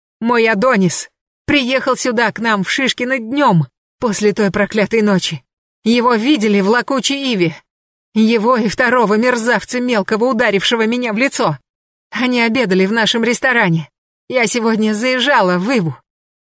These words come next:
за пирожными. Братца унесло в Питер,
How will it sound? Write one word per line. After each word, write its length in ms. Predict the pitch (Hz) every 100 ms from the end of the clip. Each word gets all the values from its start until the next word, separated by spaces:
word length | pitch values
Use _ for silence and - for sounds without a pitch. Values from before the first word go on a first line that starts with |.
| -
за 200 | 220 240
пирожными. 680 | 262 254 226 196 196 208 190 - _ _ _ _
Братца 540 | - 208 240 214 - 233
унесло 400 | 226 226 247 226
в 80 | -
Питер, 380 | 302 214 202